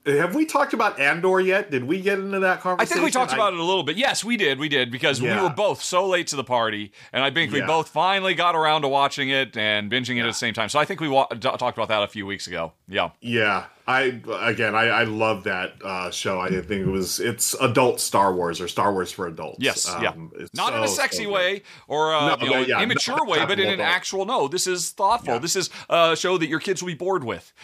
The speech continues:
Speaker 2: um,
Speaker 1: Yeah,
Speaker 2: because,
Speaker 1: yeah.
Speaker 2: you know, they, they, you know, they don't have the life experience to appreciate, um,
Speaker 1: Exactly.
Speaker 2: you know,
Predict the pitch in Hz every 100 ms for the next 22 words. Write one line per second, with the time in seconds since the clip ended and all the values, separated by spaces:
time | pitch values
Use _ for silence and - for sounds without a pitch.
0 | - - 120 143 127 92 147 131 123 120
1 | 113 107 120 110 120 135 120 117 _ _
2 | _ _ _ 110 120 107 110 110 127 139
3 | 120 123 135 135 127 127 117 113 120 110
4 | 135 127 120 98 90 82 - - - _
5 | 92 92 90 87 87 85 87 98 87 82